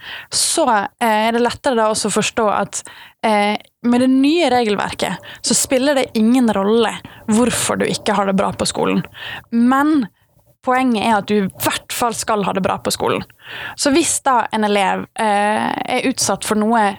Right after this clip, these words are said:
eh, på hjemmebane eller på fritiden, eller noe som egentlig ikke har noen verdens ting med skolen å gjøre,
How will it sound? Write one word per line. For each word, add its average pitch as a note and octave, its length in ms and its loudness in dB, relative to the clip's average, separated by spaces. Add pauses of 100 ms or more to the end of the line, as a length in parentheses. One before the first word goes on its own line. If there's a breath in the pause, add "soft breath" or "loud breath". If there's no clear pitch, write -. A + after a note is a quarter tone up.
(140)
eh, G#3+ 380 0
på A#3+ 160 -2
hjemmebane G#3+ 960 2
eller A3+ 160 0
på A3+ 100 -4
fritiden, G#3+ 840 0 (280 loud breath)
eller A3+ 140 0
noe B3+ 160 2
som D4 140 -4
egentlig D4 420 0
ikke A#3 100 0
har C4+ 100 2
noen C#4+ 380 2
verdens C4 380 2
ting C4 180 2
med G#3 120 2
skolen A3 260 2
å G#3+ 80 4
gjøre, G3 340 2